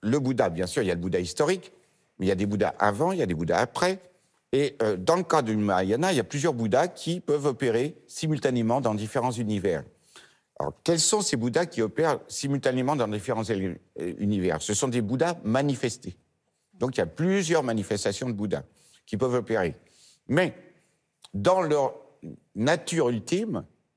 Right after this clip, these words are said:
on peut dire qu'ils sont un. Parce que c'est ce qu'on appelle le Dharmakaya, le corps absolu d'un Bouddha. Le corps absolu d'un Bouddha n'est pas différent du corps absolu d'un autre Bouddha.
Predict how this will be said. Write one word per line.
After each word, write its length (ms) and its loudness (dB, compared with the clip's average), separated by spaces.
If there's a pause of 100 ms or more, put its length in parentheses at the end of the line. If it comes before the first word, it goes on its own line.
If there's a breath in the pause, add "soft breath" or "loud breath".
(220)
on 60 -4
peut 120 0
dire 140 0
qu'ils 160 -6
sont 260 -4
un. 140 -2 (680)
Parce 160 -2
que 80 -2
c'est 140 -2
ce 60 -8
qu'on 120 -4
appelle 260 0
le 80 -2
Dharmakaya, 800 0 (120)
le 160 -4
corps 560 0
absolu 540 -2
d'un 200 -2
Bouddha. 320 -2 (380 soft breath)
Le 100 -4
corps 200 4
absolu 320 2
d'un 160 2
Bouddha 300 2
n'est 160 0
pas 120 0
différent 360 -2
du 120 -2
corps 160 0
absolu 340 -2
d'un 160 0
autre 240 0
Bouddha. 340 -2